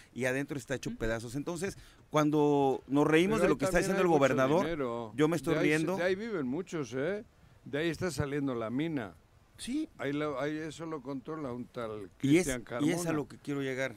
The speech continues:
Speaker 3: Y
Speaker 1: Juanjo.
Speaker 3: ahí es el, es el pa-, el pedazo de pastel más grande está ahí, en salud.
Speaker 1: Y, y a lo que yo te quiero
Speaker 3: Y
Speaker 1: llegar,
Speaker 3: como está
Speaker 1: Juanjo,
Speaker 3: repartiendo, digo, a eso voy.
Speaker 1: es que cada risa que, que da un ciudadano,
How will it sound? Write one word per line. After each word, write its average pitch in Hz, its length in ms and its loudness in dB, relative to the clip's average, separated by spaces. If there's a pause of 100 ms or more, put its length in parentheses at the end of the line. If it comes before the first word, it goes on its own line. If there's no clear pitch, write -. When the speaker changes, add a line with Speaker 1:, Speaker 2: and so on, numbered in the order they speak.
(100)
Speaker 3:
Y 123 100 -10
Speaker 1:
Juanjo. 131 140 -4
Speaker 3:
ahí 156 140 -2
es 147 240 -4
el, 123 520 -4 (360)
es 139 220 -6
el 151 160 -4
pa-, 135 240 -6 (280)
el 135 180 -6 (180)
pedazo 185 420 -2
de 202 120 -4
pastel 165 480 -6
más 160 200 -4
grande 165 360 -6
está 120 300 -10
ahí, 151 240 -4 (460)
en 104 80 -10
salud. 127 480 -6
Speaker 1:
Y, 135 160 -2 (240)
y 139 220 4
a 143 40 6
lo 143 140 2
que 147 80 -2
yo 170 100 0
te 170 100 -8
quiero 165 200 -2
Speaker 3:
Y 147 40 -2
Speaker 1:
llegar, 131 240 -2
Speaker 3:
como 123 140 -4
está 135 160 -6
Speaker 1:
Juanjo, 147 100 -2
Speaker 3:
repartiendo, 139 1000 -4 (300)
digo, 160 440 -6
a 107 80 -8
eso 131 240 -12
voy. - 160 -18
Speaker 1:
es 165 320 -2
que 151 120 -2
cada 208 300 -4
risa 147 400 -4 (800)
que, 110 580 0 (140)
que 120 140 -4
da 135 340 -2 (100)
un 131 160 -4
ciudadano, 110 580 -4